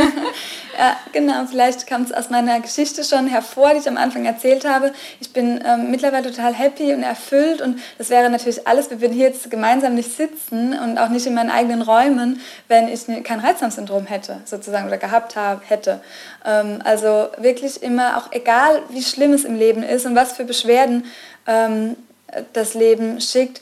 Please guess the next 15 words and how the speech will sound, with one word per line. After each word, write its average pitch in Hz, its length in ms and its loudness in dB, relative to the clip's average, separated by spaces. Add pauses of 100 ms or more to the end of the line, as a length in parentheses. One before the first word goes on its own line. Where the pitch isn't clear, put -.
(120)
es 240 120 -8
ist - 140 -4
immer 269 200 2
eine 254 80 -2
Chance 240 240 0
für 214 120 -8
Wachstum. 220 540 -6
Und 220 60 -10
ich 214 80 -12
bin 233 100 -6
unglaublich 254 760 4
gewachsen 226 540 -4
dadurch 208 500 -6
und, 214 220 -10 (340)
ähm, 214 380 -2